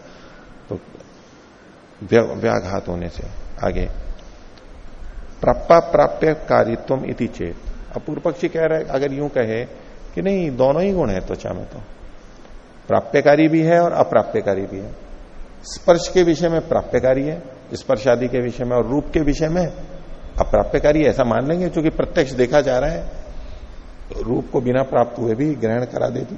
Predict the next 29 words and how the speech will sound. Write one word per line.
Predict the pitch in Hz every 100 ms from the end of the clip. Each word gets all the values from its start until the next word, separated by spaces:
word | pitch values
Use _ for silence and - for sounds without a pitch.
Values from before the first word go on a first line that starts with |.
| - -
तो | -
अप्राप्यकारी | - 113 - 104 - 117 117
भी | 139
मान | 151 147
लेंगे, | 151 156
दोनों | 135 117 135
ही | 143
मान | 117 117
लेंगे, | 131 151
उसमें | 135 156
क्या | 135
बात | 131 110 -
है। | 101 - - - - - - - - - - - - - -
यदि | 90 101 110 123
ऐसा | 110 -
पूर्व | - 104
पक्षी | 98 - 113
कहे | 104 92 95
तो, | - 113 - - - - - - - - - - -
तो | -
सिद्धांति | 92 92 98 98
कह | -
रहा | 98 113
है, | - -
आवरण | 107 98 101 107 113
अनुपपत्तेर | 117 - 113 120 135 104 - - - 101 98 101 - - 92
विषय | 101 101 113 110 107
मात्रस्य | 98 90 - 101 - 120
ग्रहणम। | 113 87 85 85 87 85